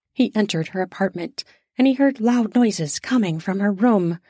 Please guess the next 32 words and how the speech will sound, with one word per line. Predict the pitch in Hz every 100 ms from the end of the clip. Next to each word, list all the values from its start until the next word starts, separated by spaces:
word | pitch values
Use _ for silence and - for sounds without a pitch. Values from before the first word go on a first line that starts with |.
| _ _ _ -
The | 277
kitchen | - 349 - 185 170
and | 185
the |
living | 196 247 208
room | 180 175
were | 185 -
empty. | 220 214 165 147 - _
Clearly, | - 320 175 160 214 _ _ _
her | 285
roommates | 220 208 170 156 -
weren't | 214 196
home, | 202 180 160 175 - _
unless | 254 269
the | 254
sounds | - 254 180 170
were | 196
from | 185 202 196
one | 214
of | 185
them. | 185 202 175 170 - _ _ _ _ _ _ _
He | 294 285
made | 247 202
his | 185 -
way | 220 165 151 165
down | 185 190
the | 202
hallway. | 226 233 226 180 147 143 147 - _ _ _ _ _ _ _ _ _ _
Her | -
bedroom | 277 285 277 277
door | 277 269 254
was | 254